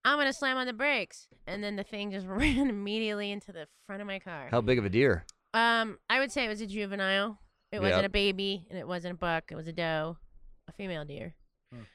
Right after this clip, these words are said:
Speaker 1: And, um, yeah, it basically hit so hard that it bent the hood. It messed up one of the tires. I mean, not the tires, one of the, um,
Speaker 3: Wheel well,
Speaker 1: headlights.
Speaker 3: wheel wells? Oh.
Speaker 1: Yep.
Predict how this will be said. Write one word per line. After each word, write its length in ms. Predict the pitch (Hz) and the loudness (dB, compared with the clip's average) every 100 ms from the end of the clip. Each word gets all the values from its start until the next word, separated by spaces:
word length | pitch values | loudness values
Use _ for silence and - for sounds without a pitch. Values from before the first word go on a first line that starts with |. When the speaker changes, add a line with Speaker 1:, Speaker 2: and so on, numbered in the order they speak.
| _ - | _ -4
Speaker 1:
And, 280 | 202 202 202 | 0 2 2
um, 400 | 196 185 185 180 _ _ _ _ _ _ _ _ _ - | 2 0 -4 -10 _ _ _ _ _ _ _ _ _ -14
yeah, 300 | 208 208 185 | -8 -8 -8
it 140 | - | -12
basically 420 | - 233 247 220 202 | -6 -6 -4 -8 -8
hit 220 | 175 240 | -10 -12
so 240 | - 233 | -6 -4
hard 280 | 202 220 233 | 0 0 0
that 80 | 202 | -2
it 160 | 165 - - _ _ | -4 -8 -20 _ _
bent 280 | 226 269 220 | 2 2 -2
the 100 | 233 | -4
hood. 760 | 196 247 233 196 185 185 190 - _ _ _ | -2 0 4 4 4 0 -4 -12 _ _ _
It 380 | 196 196 185 185 - _ _ _ _ _ | 0 2 4 0 -4 _ _ _ _ _
messed 360 | 160 220 233 - | -6 -2 -2 0
up 200 | 240 - _ | 0 0 _
one 220 | 202 226 | -8 -6
of 60 | 226 | -4
the 80 | 202 | -6
tires. 880 | - 240 226 214 196 180 175 175 - _ 233 | -6 2 4 4 2 0 0 -4 -10 _ 0
I 40 | |
mean, 140 | 233 208 | 0 0
not 120 | 180 | -2
the 80 | 175 | -2
tires, 380 | 202 180 170 202 | 0 0 0 -2
one 120 | 202 | -2
of 80 | 190 | 0
the, 220 | 180 165 | -2 -2
um, 300 | 180 160 113 | -4 -6 -8
Speaker 3:
Wheel 140 | 104 117 | -6 0
well, 20 | |
Speaker 1:
headlights. 460 | 240 113 101 180 113 | 4 4 2 0 4
Speaker 3:
wheel 180 | 120 117 | 6 8
wells? 280 | 123 131 123 | 6 4 0
Oh. 200 | 85 82 | -6 -8
Speaker 1:
Yep. 300 | 180 185 196 | -2 0 0